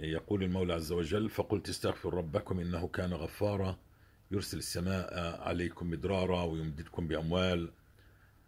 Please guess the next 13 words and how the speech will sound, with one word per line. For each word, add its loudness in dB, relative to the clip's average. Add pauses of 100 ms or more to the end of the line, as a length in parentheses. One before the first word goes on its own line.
(120)
ويمددكم -2
بأموال 2
وبنين 2
ويجعل 2
لكم -6
جنات -2
ويجعل -2
لكم -4
أنهارا". -6 (480)
السؤال: 0
هذا 0
الوعد 0
لمن؟ 0